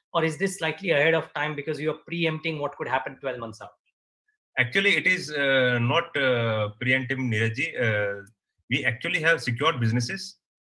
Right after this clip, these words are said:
Speaker 1: Of course.
Speaker 2: which we have to deliver from, uh, next year onwards. Now, in, say, a wheel business, I'm already running at capacity. And normally in the industry, uh, auto co-, supplier, auto systems or co-, ancillary, uh,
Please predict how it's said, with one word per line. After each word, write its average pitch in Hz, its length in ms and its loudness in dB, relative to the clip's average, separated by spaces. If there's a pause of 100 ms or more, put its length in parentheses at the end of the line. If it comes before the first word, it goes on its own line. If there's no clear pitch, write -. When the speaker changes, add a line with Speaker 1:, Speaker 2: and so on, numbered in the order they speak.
(100)
Speaker 1:
Of - 120 -6
course. - 280 4
Speaker 2:
which 143 80 -14
we 143 120 0
have 160 140 -4
to 156 120 -6
deliver 143 380 4 (160)
from, 147 360 2
uh, 123 300 2
next 123 280 2
year 147 100 4
onwards. 113 480 2 (280)
Now, 143 280 0 (500)
in, 139 160 -2
say, 123 320 2
a 113 60 4
wheel 156 240 2
business, 139 260 -2
I'm 139 180 0
already 139 340 2
running 135 260 0
at 139 160 -2
capacity. 120 520 0 (520)
And 131 140 2
normally 170 340 2
in 180 80 -4
the 170 60 2
industry, 135 580 -2 (280)
uh, 110 440 0
auto 127 240 0
co-, 120 260 0
supplier, 123 460 2
auto 110 220 0
systems 120 600 -2
or 117 160 0
co-, 113 120 -2
ancillary, 110 500 -2 (440)
uh, 120 280 4